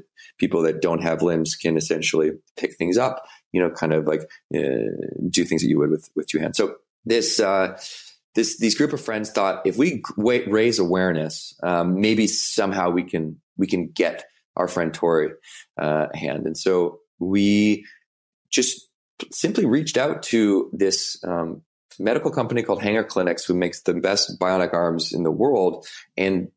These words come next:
said, "Hey, check out this story. Was there any way that, uh, that, that you would be able to donate this bionic arm?" And they said yes. And we surprised Tori with it.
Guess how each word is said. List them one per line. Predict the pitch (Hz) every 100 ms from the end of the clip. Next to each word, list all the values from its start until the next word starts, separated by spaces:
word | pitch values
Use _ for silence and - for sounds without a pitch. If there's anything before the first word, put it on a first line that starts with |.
| _ _
said, | - - 104
"Hey, | 110 92 85 - _ -
check | 123 120
out | 127 -
this | 98 -
story. | - 90 85 85 82 82 80 _ -
Was | 85 95 95
there | 92 90
any | 120 139
way | 120 98 85 78 80
that, | 85 78 -
uh, | 87 82 80
that, | 78 - -
that | 90
you | 92
would | 98
be | 92 92
able | 85
to | 80 80
donate | 80 82 82 78 78 _
this | 78 80 - - - _ -
bionic | 80 80 80
arm?" | 85 - - - - - _
And | 87 87 87 87 80 -
they | 95
said | 104 101
yes. | 82 85 - -
And | 90 90 90 - - - -
we | 92 101 101 101 104 104 - _ _ -
surprised | - 117 - 120 139 -
Tori | - 92 76
with | -
it. | -